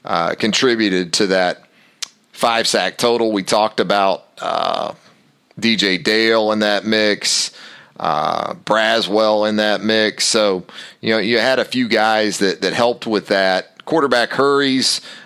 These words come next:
uh, Justin Eboigbe had one of those. Braswell, in addition to a half sack, had two quarterback hurries. So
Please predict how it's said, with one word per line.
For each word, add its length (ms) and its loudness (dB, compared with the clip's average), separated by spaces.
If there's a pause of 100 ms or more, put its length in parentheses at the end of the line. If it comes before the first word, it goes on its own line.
(120)
uh, 240 0
Justin 380 0
Eboigbe 560 0
had 180 2
one 200 0
of 80 2
those. 280 0
Braswell, 640 0
in 60 -2
addition 420 0
to 160 2
a 60 0
half 260 0
sack, 440 0
had 260 -2
two 240 0
quarterback 640 0
hurries. 440 0
So 280 0